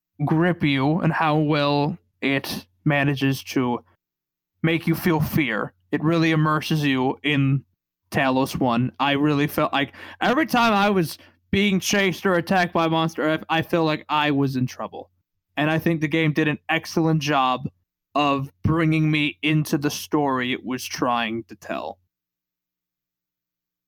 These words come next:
I think the animations of the monsters are also incredibly well done, as their movements just unnerve you as you watch them nor just walk around the station as they would if no one else was around.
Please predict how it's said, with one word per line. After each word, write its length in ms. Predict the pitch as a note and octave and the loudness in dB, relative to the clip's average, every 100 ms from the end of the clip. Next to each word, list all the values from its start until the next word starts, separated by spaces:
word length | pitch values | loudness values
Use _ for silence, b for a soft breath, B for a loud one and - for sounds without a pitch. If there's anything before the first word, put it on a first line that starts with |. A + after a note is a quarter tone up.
| _ _ _ - | _ _ _ 0
I 120 | E3+ | 0
think 280 | E3 G3 G3 | 2 0 0
the 260 | E3 F3 | -2 0
animations 840 | F3+ F3 E3+ E3 D#3+ E3 G3 F#3+ E3 | 2 4 4 4 2 2 2 2 2
of 200 | E3+ E3 | 0 2
the 80 | F3+ | 2
monsters 720 | F#3 F3 F3 - G3 G3 - - | 2 2 0 0 0 0 -2 -2
are 260 | D#3+ D#3 - | 0 0 0
also 600 | D#3+ D#3+ - F3 F3 - | 0 0 0 0 -2 -4
incredibly 640 | D3+ D#3+ - E3 D#3+ D3+ E3 | 0 0 0 0 0 2 0
well 300 | D#3 D#3 D#3 | 2 0 0
done, 480 | D#3 D3 F3 C4 - _ _ _ | 0 2 0 0 -6 _ _ _
as 280 | D3 D#3 D3+ | 0 2 2
their 180 | D3+ D#3+ | 2 2
movements 520 | D#3+ E3+ E3 F#3 F#3 | 2 2 2 2 2
just 320 | - E3 - - - | 0 -2 -2 -6 -2
unnerve 640 | D#3+ D#3+ D#3 D#3 E3 D3 | 0 2 2 2 0 0
you 320 | D#3+ F3 F#3+ | 2 2 0
as 260 | - D#3 D3 | -2 -2 0
you 140 | D#3 | 0
watch 460 | D3 C#3+ D3 D#3 - | 0 0 0 -2 -2
them 400 | E3 D#3 D#3+ D#3+ _ _ _ _ _ _ _ _ _ _ _ | 0 0 0 -2 _ _ _ _ _ _ _ _ _ _ _
nor 300 | D#3 D#3+ D3 | 0 2 0
just 280 | C3+ C#3+ - B2+ | -2 -6 -8 -10
walk 360 | - C#3+ D3+ - | -2 0 0 0
around 360 | D#3 C#3+ C#3+ D3 | 0 2 2 2
the 80 | |
station 440 | D3 - C#3+ - D3 | 0 0 0 0 0
as 220 | C3 C3 | 0 0
they 120 | C3 | 0
would 280 | C3+ C3+ C#3 | 2 2 0
if 120 | C3 | -2
no 140 | B2+ B2+ | -2 0
one 160 | C3+ | 2
else 220 | C3+ C3+ | 2 0
was 100 | - | -4
around. 440 | B2+ A#2+ B2+ C#3 | -4 0 0 0